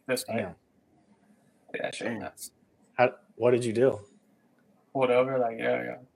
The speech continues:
Speaker 1: well,
Speaker 2: Get
Speaker 1: yeah."
Speaker 2: out. Just
Speaker 1: Um,
Speaker 2: kept driving. Started whistling.
Speaker 1: I, like, I, I really, like,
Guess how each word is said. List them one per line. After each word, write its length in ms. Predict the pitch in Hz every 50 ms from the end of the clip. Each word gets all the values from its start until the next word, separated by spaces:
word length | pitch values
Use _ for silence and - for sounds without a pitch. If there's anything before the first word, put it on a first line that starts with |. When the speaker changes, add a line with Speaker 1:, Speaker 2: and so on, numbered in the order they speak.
| _ -
Speaker 1:
well, 300 | 127 123 127 127 127 127 _ _ _ _ _ _ _ _ _ _ - - 113
Speaker 2:
Get 120 | 113 104
Speaker 1:
yeah." 120 | 101 101 104
Speaker 2:
out. 140 | 107 - _ _ _ _ _ _ - - - _ _ _ _ _ _ _ _ _ _ _ _ _ _ _ _ _ _ _ _ _ -
Just 140 | - 143 202
Speaker 1:
Um, 60 | 220
Speaker 2:
kept 140 | - 147 -
driving. 340 | 110 104 101 104 104 110
Started 260 | - - - 127 120 107
whistling. 400 | 107 120 - - 156 135 123 - - - _ _ _ - - - - - - - - - - - _ _ _ _ _ _ _ _ _ _ -
Speaker 1:
I, 200 | - 165 175 -
like, 160 | 147 143 139
I, 60 | 151
I 140 | - - 151
really, 260 | 147 143 180 220 247 233
like, 320 | 208 185 175 170 - -